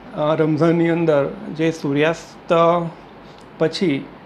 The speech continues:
જેને ઇફતારી કહેવાય છે ત્યારે ઉપવાસ છોડવામાં આવે છે. આવા વખતે સામાન્ય રીતે ખજૂર દ્વારા ઉપવાસ છોડાતા હોય છે. તો ડાયાબિટીસના દર્દીને એટલી જ સલાહ છે કે ખજૂર લઈ શકાય.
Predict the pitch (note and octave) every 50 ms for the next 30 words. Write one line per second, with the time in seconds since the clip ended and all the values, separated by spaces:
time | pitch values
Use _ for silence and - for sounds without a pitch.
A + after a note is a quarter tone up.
0 | - - D3+ D#3 D#3+ E3 D#3 C#3 - - F3 D#3+ D#3+ E3 E3 F3 D#3+ D#3+ E3+ F3+
1 | F3 - E3 D3+ D3 D#3 D#3 D#3 D#3+ D#3+ - - F#3 D#3+ - - D3+ D3+ D3 -
2 | - C#3+ C3 C3+ C#3 C3+ C3 B2+ C3 B2+ C3 B2 - C#3 C#3 - D3 D3+ E3 E3+
3 | E3+ E3+ E3 G3 F#3 F3+ G3 F#3+ F#3+ D3 C#3+ D#3 E3 E3+ E3 F3 F3 F3+ F3+ F3+
4 | - D3+ C#3 D3 E3 D#3+ E3 D#3+ D#3 C#3+ C#3+ - D3 C#3 - - - C3+ C3 B2
5 | B2 C3+ A#2 C3 C#3 C3+ B2 B2 C3 C3+ E3 - - - - - - - - -
6 | D#3 C#3+ D3 D3 E3 G3 F#3+ G#3 G3+ G#3+ G#3+ G#3 G3+ G3 G3 G3+ G3+ G3+ F#3+ F#3
7 | - G#3 G3+ - F#3+ F3+ F3 F3 F3 F#3+ F3 E3 E3 E3 D#3+ E3 D#3 E3+ F3+ D#3+
8 | D3+ E3 E3 - D#3+ C3+ C3 C3 C3